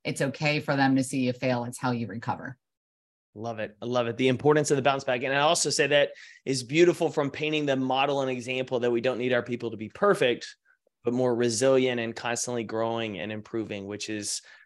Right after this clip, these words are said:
Speaker 2: sometimes they have the fear of one mistake is, and that's it, versus, "Hey, we need you to grow and improve." And sometimes that's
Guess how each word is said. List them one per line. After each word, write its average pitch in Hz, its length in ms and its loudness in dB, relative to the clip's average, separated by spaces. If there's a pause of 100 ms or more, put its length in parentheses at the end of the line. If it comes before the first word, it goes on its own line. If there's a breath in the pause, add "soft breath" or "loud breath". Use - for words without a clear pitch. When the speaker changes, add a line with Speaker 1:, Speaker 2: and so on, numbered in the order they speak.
(260 loud breath)
Speaker 2:
sometimes 147 640 2
they 131 160 2
have 127 180 0
the 120 80 -4
fear 123 320 -2
of 110 100 -2
one 117 220 -2
mistake 113 500 -2
is, 110 260 -4
and 117 140 -6
that's 110 240 -4
it, 131 300 2
versus, 123 480 -2
"Hey, 131 100 0
we 120 160 -2
need 127 220 -2
you 123 80 -2
to 120 80 0
grow 120 320 0
and 110 80 -2
improve." 123 420 -2
And 117 160 -2
sometimes 113 460 -6
that's - 400 -6